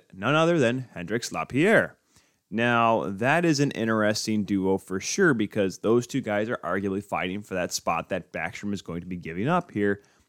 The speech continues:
when he's put on either L T I R or just off to the side, still considered week to week for the Washington Capitals.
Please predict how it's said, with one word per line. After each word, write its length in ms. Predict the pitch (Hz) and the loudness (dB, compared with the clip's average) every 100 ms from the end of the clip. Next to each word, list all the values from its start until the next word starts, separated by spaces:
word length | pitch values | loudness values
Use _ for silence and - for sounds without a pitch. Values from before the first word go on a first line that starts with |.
| - | -10
when 140 | 95 | -6
he's 180 | 101 90 | -4 -4
put 220 | - 113 | -2 0
on 180 | 82 101 | 0 -2
either 240 | 92 90 | -2 -2
L 220 | - 92 98 | -2 -2 -2
T 160 | 92 | -4
I 160 | 87 123 | 0 2
R 320 | 143 143 147 - _ - | 4 2 0 -8 _ -4
or 360 | 113 127 127 | 2 4 4
just 420 | 110 113 107 - _ - - | 4 2 2 -2 _ -20 -8
off 220 | 95 98 | -2 -2
to 100 | - | -2
the 120 | 95 98 | -6 -2
side, 400 | 107 92 90 90 85 | 2 2 2 -2 -8
still 380 | - 107 95 92 | 0 4 4 2
considered 600 | - 98 101 92 85 - | -4 -8 -4 -4 -6 -8
week 240 | 85 - | -10 -10
to 100 | - | -10
week 400 | 90 104 92 - _ _ _ | -2 -2 -2 -10 _ _ _
for 500 | _ 90 87 85 85 - - | _ -4 -2 -2 -4 -10 -10
the 100 | 92 | -8
Washington 460 | 90 85 - 80 | -6 -8 -8 -10
Capitals. 580 | - 123 127 78 - | -4 -2 -2 -4 -12